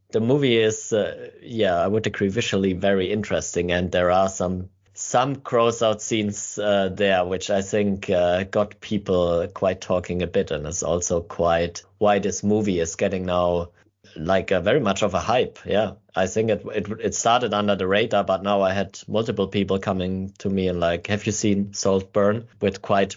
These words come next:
positive feedback mostly, and they were like, "You have to watch it." So that's also why I was like, "Jared, we have to watch it. We have to talk about it. People are talking about it." And I think part of that success story is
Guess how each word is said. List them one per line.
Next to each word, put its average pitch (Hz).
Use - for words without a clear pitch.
positive 104
feedback 110
mostly, 135
and 95
they 92
were 92
like, 87
"You 95
have 104
to -
watch 101
it." 117
So 101
that's 107
also 110
why 98
I 98
was 98
like, 101
"Jared, 110
we 104
have 101
to 107
watch 104
it. 101
We 98
have 95
to -
talk 98
about 107
it. 104
People 98
are 90
talking 98
about 95
it." 110
And 107
I 104
think 113
part 110
of 98
that 101
success 107
story 101
is -